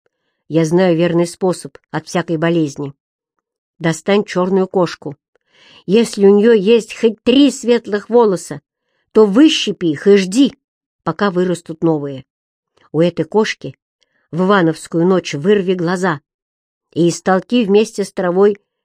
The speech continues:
тирличом». Тут ведьма вдруг задумалась, вот только откуда взять эту траву? Мой запас кончился, а растёт терлич под Киевом на Лысой горе. Стук опять повторился.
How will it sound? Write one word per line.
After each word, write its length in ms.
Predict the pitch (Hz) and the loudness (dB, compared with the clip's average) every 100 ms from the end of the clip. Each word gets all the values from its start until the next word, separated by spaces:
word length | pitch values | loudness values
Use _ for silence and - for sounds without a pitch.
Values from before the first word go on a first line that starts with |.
| _ _ - | _ _ -2
тирличом». 880 | 233 233 208 214 - 196 185 175 _ _ _ _ _ _ _ _ _ _ _ _ _ _ | 2 2 2 -2 0 2 2 0 _ _ _ _ _ _ _ _ _ _ _ _ _ _
Тут 220 | 190 185 | -8 -6
ведьма 340 | 151 190 196 175 | -2 -2 -2 -4
вдруг 280 | 160 196 | -6 -6
задумалась, 680 | 180 160 151 208 175 156 - _ _ _ _ _ _ _ | -6 -4 -4 -4 -6 -10 -16 _ _ _ _ _ _ _
вот 160 | 175 - | -6 -2
только 300 | 185 175 180 | -4 -2 -8
откуда 380 | 170 226 208 170 | -6 -4 -2 -2
взять 360 | 156 226 247 | -2 -6 -4
эту 180 | 208 185 | -8 -6
траву? 400 | - 185 175 143 _ _ _ _ _ | -8 -8 -6 -10 _ _ _ _ _
Мой 140 | 170 | 0
запас 380 | 165 - 190 180 | 0 -2 -4 -6
кончился, 640 | - 226 240 160 - 143 139 _ _ _ _ | -2 -2 -2 -10 -10 -18 -18 _ _ _ _
а 120 | 170 | -2
растёт 520 | 170 170 - 262 269 | -2 -4 0 0 0
терлич 640 | - 190 185 165 156 - _ _ _ _ | -2 0 2 -2 -6 -14 _ _ _ _
под 180 | 208 - | -8 -6
Киевом 460 | 220 208 185 185 185 _ | -2 0 0 -2 -4 _
на 140 | 175 | -4
Лысой 320 | 170 208 - | -2 -4 -8
горе. 400 | 165 160 151 170 _ _ _ _ _ _ _ _ _ _ _ | -4 -4 -4 -8 _ _ _ _ _ _ _ _ _ _ _
Стук 300 | - - 320 | -4 -2 2
опять 380 | 320 311 180 - | 0 0 -2 -4
повторился. 760 | 156 - 151 143 139 - 151 | -12 -8 -8 -6 -10 -14 -20